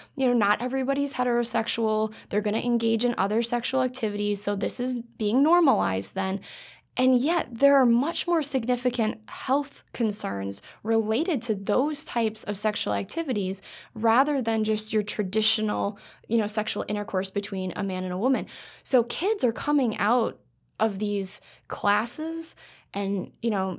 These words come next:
they're reading these books and they're getting a very distorted view of what it really means to have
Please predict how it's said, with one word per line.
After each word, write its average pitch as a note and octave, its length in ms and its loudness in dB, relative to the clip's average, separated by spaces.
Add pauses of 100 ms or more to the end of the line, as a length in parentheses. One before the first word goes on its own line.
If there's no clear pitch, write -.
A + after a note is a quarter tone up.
they're F#3+ 320 2
reading B3+ 440 2
these G3 220 0
books D#4 480 -2
and A3+ 100 2
they're G#3+ 140 2
getting B3+ 320 2
a B3+ 60 2
very A#3 680 -2
distorted A3+ 880 0
view G3+ 640 0
of F#3+ 180 -2
what G#3+ 160 2
it G#3+ 140 -2
really A#3 640 0
means G#3+ 580 0
to G#3 60 -8
have G3+ 400 -4